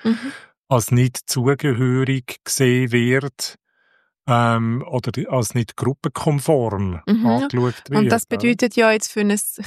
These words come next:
Speaker 1: Kleinkind, wo ja noch nicht wirklich allein überlebensfähig wäre, wenn man es ganz oben runterbricht, Lebensgefahr.
Speaker 2: Genau,
Speaker 1: Wenn
Speaker 2: ja.
Speaker 1: ich mich nicht anpasse.
Speaker 2: Ja.
Speaker 1: Also Masking ist eigentlich eine Überlebensstrategie,
Speaker 2: Ja.
Speaker 1: oder?
Speaker 2: Ja.
Speaker 1: Wenn man so will.
Speaker 2: Ja.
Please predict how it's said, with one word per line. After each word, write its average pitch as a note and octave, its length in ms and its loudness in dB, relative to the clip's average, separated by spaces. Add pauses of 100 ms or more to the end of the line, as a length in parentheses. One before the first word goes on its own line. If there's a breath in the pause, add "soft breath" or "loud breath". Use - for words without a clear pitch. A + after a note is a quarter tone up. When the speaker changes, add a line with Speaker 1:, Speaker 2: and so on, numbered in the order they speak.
Speaker 1:
Kleinkind, C#4 640 0
wo A#3+ 100 0
ja A3+ 140 0
noch G3+ 140 0
nicht G#3 180 -2
wirklich B3+ 360 -2 (140)
allein G#3 360 2
überlebensfähig B3+ 1120 0
wäre, A3+ 380 0 (960)
wenn F#3+ 140 0
man F#3+ 40 2
es G3 120 -4
ganz A#3 320 0
oben C4+ 200 0
runterbricht, B3+ 840 -2 (240)
Lebensgefahr. - 880 -2
Speaker 2:
Genau, A2 420 -6 (160)
Speaker 1:
Wenn A3+ 140 2
Speaker 2:
ja. A#3+ 60 2
Speaker 1:
ich A#3+ 120 -6
mich A#3+ 180 0
nicht B3 180 0
anpasse. A#3 960 -2
Speaker 2:
Ja. B2 240 -6 (380)
Speaker 1:
Also G3+ 160 0
Masking C#4+ 400 0
ist B3+ 200 2
eigentlich D4+ 560 0 (120)
eine A#3+ 200 0 (120)
Überlebensstrategie, G3 1500 0
Speaker 2:
Ja. D3+ 100 -4
Speaker 1:
oder? F#3+ 160 -4
Speaker 2:
Ja. B3 60 0
Speaker 1:
Wenn A3 80 0
man A3 80 0
so A3+ 240 -2
will. F#3+ 160 -2 (320)
Speaker 2:
Ja. A#2 260 -4